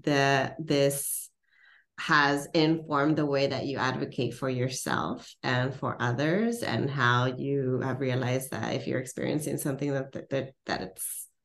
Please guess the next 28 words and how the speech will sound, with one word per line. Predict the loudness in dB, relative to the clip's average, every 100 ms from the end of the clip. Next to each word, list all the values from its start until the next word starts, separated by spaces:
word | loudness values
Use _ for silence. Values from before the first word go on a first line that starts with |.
| _
not | -2 -2
just | -2 -4 -2
you, | 0 0
it's | 0
happening | 0 0 0 0 0 -4
across. | -10 -2 0 0 -2 -4
And | -2 0
that's | 0 -2 0
why | 0 0 -2 -2
we | 0
have | 0 -2 -4
things | -2 -2 -2
like | -2 -2 -6 -12 -18 -20 -20 -12 -6
the | 0 2 4 2
maternal | 0 0 0 2
mortality, | 2 0 -2 0 -2 -4 0
mortality | 2 2 0 0 2 0
rates, | -2 -2
which | -2 -4 -2
directly | 0 0 -2 -2
impact | -2 -2 -4
Black | -4 -4 -2
moms | 2 2 2 0
and | -2 0
mothers | 0 -2 -2
of | -6
color. | -4 -2 0 0 -2 -8 -18 -20 -20 _ _
Um, | 4 6 6 4 0 -4